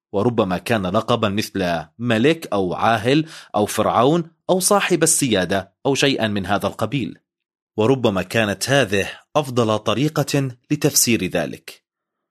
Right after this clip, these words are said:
ونقرأ أن داريوس كان ابن أحشويروش، ولكن كان يوجد أشخاص كثيرون جدًا وملوك كثيرون جدًا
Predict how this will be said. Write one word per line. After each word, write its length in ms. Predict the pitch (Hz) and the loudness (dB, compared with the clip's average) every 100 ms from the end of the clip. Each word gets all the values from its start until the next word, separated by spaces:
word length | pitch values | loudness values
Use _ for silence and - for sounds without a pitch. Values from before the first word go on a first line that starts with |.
| _ _ _ _ | _ _ _ _
ونقرأ 600 | 98 117 - 123 107 - | -2 -2 2 2 2 2
أن 240 | 123 101 | 0 0
داريوس 600 | 90 95 104 156 180 - - _ | 0 0 2 0 0 -2 -6 _
كان 240 | 135 131 175 | -2 2 2
ابن 220 | 185 147 | 2 0
أحشويروش، 1120 | 147 127 - 110 107 107 85 - - - _ _ _ _ - | 0 -2 -2 0 2 0 0 -2 -4 -8 _ _ _ _ -2
ولكن 560 | 160 240 - 147 139 - _ _ _ - | 0 0 0 -4 -4 -10 _ _ _ -2
كان 220 | 214 247 | 2 4
يوجد 420 | 170 180 160 143 | 4 2 2 2
أشخاص 540 | 139 123 - 147 160 165 | 2 2 2 2 0 0
كثيرون 640 | 151 147 143 143 190 135 | 0 0 0 0 2 0
جدًا 420 | 98 123 117 151 127 | 0 -2 0 -2 0
وملوك 720 | 98 95 98 175 190 190 165 | -2 -2 2 2 2 -2 0
كثيرون 600 | 156 156 139 190 220 170 | -2 0 0 2 2 2
جدًا 400 | 127 104 117 | 0 0 -2